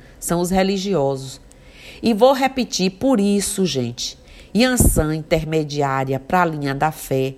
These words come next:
nos campos do tempo, seja confundida com a própria Oiá, certo? Já que é ela quem envia ao tempo os espíritos fora da lei,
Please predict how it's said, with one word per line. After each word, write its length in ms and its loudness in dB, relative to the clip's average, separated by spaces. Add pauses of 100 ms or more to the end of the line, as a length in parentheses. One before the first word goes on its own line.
(220)
nos 240 -2
campos 420 0
do 160 -2
tempo, 460 -4
seja 400 0
confundida 1300 -2 (440)
com 140 2
a 80 4
própria 720 2
Oiá, 640 0 (920)
certo? 500 4 (340)
Já 360 4
que 240 2
é 200 6
ela 220 2
quem 460 -4 (100)
envia 800 -2 (360)
ao 220 4
tempo 580 0
os 160 0
espíritos 760 -4
fora 260 2
da 160 0
lei, 340 -2